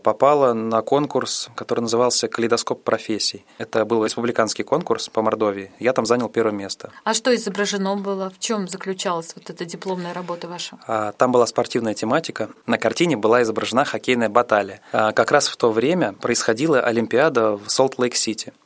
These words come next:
Speaker 1: Я изобразил на картине хоккейный матч. Момент, когда хоккеист, э, стремится к воротам.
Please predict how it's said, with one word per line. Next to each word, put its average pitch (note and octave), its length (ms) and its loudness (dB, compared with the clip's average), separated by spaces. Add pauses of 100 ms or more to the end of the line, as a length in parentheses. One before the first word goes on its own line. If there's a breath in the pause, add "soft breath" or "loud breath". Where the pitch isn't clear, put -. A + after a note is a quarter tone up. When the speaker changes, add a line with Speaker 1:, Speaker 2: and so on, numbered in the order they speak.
(120)
Speaker 1:
Я B2 280 2
изобразил A#2 800 2
на A#2 100 -2
картине A2 720 -2
хоккейный A2+ 460 0
матч. C3+ 380 0
Момент, B2 340 4
когда A2 320 2
хоккеист, A#2 600 -2
э, G2+ 260 2 (260 loud breath)
стремится B2 540 2
к - 100 -4
воротам. C#3 480 4